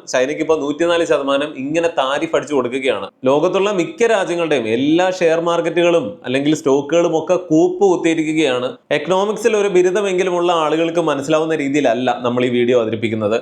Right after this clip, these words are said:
എല്ലാവർക്കും മനസ്സിലാവുന്ന രീതിയിലാണ്. അതുകൊണ്ട് സിമ്പിൾ ആയിട്ടാണ് നമ്മളിത് പറയുന്നത്. അമേരിക്ക മിക്ക രാജ്യങ്ങൾക്കും താരിഫ് കൂടുതലായിട്ട് ഏർപ്പെടുത്തുന്നു എന്നൊക്കെ കാണുമ്പോഴും ആളുകൾക്ക് മനസ്സിലാവുന്നില്ല എന്താണ് പ്രശ്നം.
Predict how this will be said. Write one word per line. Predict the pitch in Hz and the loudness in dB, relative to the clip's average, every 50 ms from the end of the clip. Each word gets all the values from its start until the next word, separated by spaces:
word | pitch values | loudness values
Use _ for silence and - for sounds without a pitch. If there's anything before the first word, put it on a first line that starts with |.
| - - | -2 0
എല്ലാവർക്കും | 131 131 160 190 202 196 185 175 165 170 160 | 0 2 2 2 2 2 0 -2 -2 -2 -2
മനസ്സിലാവുന്ന | 147 131 120 123 139 139 143 139 135 | -2 -4 -2 -2 0 0 0 0 -2
രീതിയിലാണ്. | 117 107 110 117 113 110 101 101 101 123 - - - _ _ - | -2 -2 0 0 0 0 0 -2 -2 -4 -6 -8 -14 _ _ -4
അതുകൊണ്ട് | 151 156 180 196 202 | 0 0 0 0 0
സിമ്പിൾ | 202 208 190 196 202 226 220 | 0 0 -2 0 2 2 2
ആയിട്ടാണ് | 196 190 170 175 165 156 | 2 2 -2 -2 -2 -2
നമ്മളിത് | 151 147 147 151 147 143 135 | -2 -2 -2 -2 -2 0 0
പറയുന്നത്. | 131 117 117 113 117 113 107 95 - - - _ _ _ - | 0 0 0 -2 -4 -6 -6 -6 -6 -8 -10 _ _ _ -4
അമേരിക്ക | 135 151 170 170 190 180 | -2 0 0 0 0 0
മിക്ക | 190 180 180 190 202 | 0 0 0 0 0
രാജ്യങ്ങൾക്കും | 190 180 175 165 170 175 180 175 170 165 160 | 0 2 0 0 0 0 -2 -2 0 -2 0
താരിഫ് | - 160 147 151 156 160 175 170 - 185 175 156 147 - - - | 0 0 0 2 0 0 -2 -2 0 2 2 2 0 -2 -4 0
കൂടുതലായിട്ട് | 143 147 156 170 160 160 156 151 - 147 | 0 2 2 4 2 2 2 2 2 2
ഏർപ്പെടുത്തുന്നു | 139 135 135 139 151 147 139 147 151 156 156 | 2 2 2 0 -2 -2 0 -2 0 0 0
എന്നൊക്കെ | 143 139 143 147 151 151 - - | 0 0 0 0 -2 -2 -2 -2
കാണുമ്പോഴും | 139 131 131 135 139 143 147 151 143 123 117 123 120 120 - - _ _ - | -2 -2 0 -2 -2 0 0 0 2 2 0 -2 -4 -8 -16 -20 _ _ -4
ആളുകൾക്ക് | 131 139 151 165 175 175 | -2 0 0 0 0 -2
മനസ്സിലാവുന്നില്ല | 180 160 147 139 135 135 170 175 180 170 156 135 127 117 | -2 -2 -2 -2 0 0 0 0 2 0 0 0 0 0
എന്താണ് | 110 110 120 135 143 143 139 139 139 | 0 -2 -2 0 0 0 0 0 -2
പ്രശ്നം. | 131 - - 120 - - - 127 107 87 | -4 -4 -2 -4 -2 -2 -2 -4 -4 -4